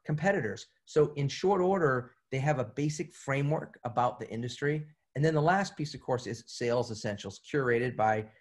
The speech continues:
George and Erica and, and Chester in our case, organized very clearly f-, for the sales organization to know this is the framework that we use from Sandler, and this is the,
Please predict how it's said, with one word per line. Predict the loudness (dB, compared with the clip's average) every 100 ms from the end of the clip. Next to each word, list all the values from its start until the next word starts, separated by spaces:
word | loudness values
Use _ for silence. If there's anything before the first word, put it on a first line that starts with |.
| _
George | -2 2 2 0
and | -2
Erica | 0 -2 -2 -2 0
and, | -4 -8 -10
and | -8
Chester | -2 -2 0 -4
in | -2
our | -2 -2
case, | -4 -4 -6 -14 _ _ _ _ _ _ _
organized | 2 4 4 2 2 -2
very | 0 2 2
clearly | 0 -2 0 0 -4
f-, | -10 -10
for |
the | -8
sales | -2 -2 0
organization | -2 -4 -4 -4 -4 -8 -8
to | -6
know | -2 0 2 2 0 _ _ -10
this | -8 -8
is | -10
the |
framework | -8 -6 -2 -2 -4
that | -6
we | -8
use | -8 -6 -6 -8
from | -14
Sandler, | -6 -4 -2 -2 0 -2 -4
and | -8
this | -8 -8
is | -8
the, | -8